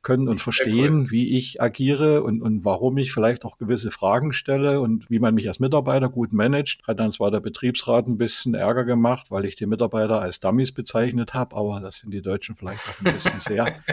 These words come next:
Speaker 2: <laughs>
Speaker 1: sehr verbiestert. Aber da gibt's heute noch Mitarbeiter, die das immer noch aus der Tasche ziehen und sagen,
Speaker 2: Das
Speaker 1: „Na ja,
Speaker 2: hat
Speaker 1: guck
Speaker 2: gut.
Speaker 1: mal hier, hat's ja damals aufgeschrieben, funktioniert immer noch bei dir.“
Speaker 2: <laughs>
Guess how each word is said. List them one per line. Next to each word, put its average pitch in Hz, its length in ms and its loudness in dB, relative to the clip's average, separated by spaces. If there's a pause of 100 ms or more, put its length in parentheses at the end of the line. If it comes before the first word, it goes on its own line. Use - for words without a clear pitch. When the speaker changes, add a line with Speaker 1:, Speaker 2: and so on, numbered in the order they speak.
(140)
Speaker 2:
<laughs> - 260 -12
Speaker 1:
sehr 110 220 -4
verbiestert. 135 640 0 (200)
Aber 131 260 2
da 131 120 2
gibt's 147 280 -2
heute 156 200 4
noch 180 160 2
Mitarbeiter, 156 580 4
die 147 120 -2
das 139 200 2
immer 151 240 2
noch 123 240 2
aus 104 260 -2
der 110 100 -2
Tasche 123 340 -2
ziehen 131 240 -2
und 131 80 0
sagen, 113 280 0
Speaker 2:
Das 110 120 2
Speaker 1:
„Na 123 80 4
ja, 127 60 4
Speaker 2:
hat 131 60 -4
Speaker 1:
guck 120 120 -8
Speaker 2:
gut. 110 80 -2
Speaker 1:
mal 110 100 0
hier, 139 200 2
hat's 120 180 -2
ja 123 80 0
damals 113 300 2
aufgeschrieben, 139 540 0
funktioniert 139 520 0
immer 135 180 2
noch 101 200 -2
bei 92 160 -8
dir.“ 92 320 -12
Speaker 2:
<laughs> - 40 2